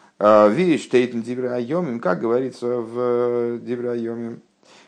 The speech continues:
Э, "Ки Игуда" в Танахе, в смысле, да? В, в летописях. Э, "Ки Игуда, э, говор бе-, беохи вел наги-, веле нагит мимену". Э, беохов. Беохив.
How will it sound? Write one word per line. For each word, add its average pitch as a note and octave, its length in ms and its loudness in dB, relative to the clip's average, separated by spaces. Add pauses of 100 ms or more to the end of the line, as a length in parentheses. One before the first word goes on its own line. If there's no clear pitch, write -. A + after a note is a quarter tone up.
Э, G#2 160 0
"Ки E3+ 360 -2
Игуда" A#2 280 -2
в G#2 40 -8
Танахе, F#2+ 340 -8
в - 20 -20
смысле, - 280 -14
да? F3 140 -12 (140)
В, - 220 -14
в F#2 80 -12
летописях. - 400 -14 (580)
Э, G#2+ 260 2
"Ки F#3+ 400 -2
Игуда, F3+ 600 2 (240)
э, G#2+ 300 2 (200)
говор C3+ 540 2
бе-, A#2 220 0
беохи A#2+ 720 0
вел E3 360 2
наги-, D3 440 -2
веле B2+ 320 0
нагит D#3 440 -4
мимену". C3 680 -4 (880)
Э, G2+ 880 2 (1600)
беохов. G#2+ 560 -2 (400)
Беохив. G#2+ 560 -6